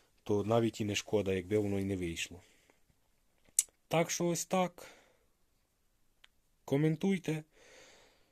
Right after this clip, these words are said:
Подобається, не подобається. Такий варіант.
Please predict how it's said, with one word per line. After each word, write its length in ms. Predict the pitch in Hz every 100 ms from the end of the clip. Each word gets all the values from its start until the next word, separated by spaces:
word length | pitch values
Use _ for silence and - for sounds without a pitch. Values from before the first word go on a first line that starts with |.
| _ _
Подобається, 680 | 127 131 160 139 131 131
не 120 | 123 123
подобається. 920 | - 139 170 151 143 127 - 117 113 - - _ _ -
Такий 320 | - - 135
варіант. 680 | 120 120 131 160 156 -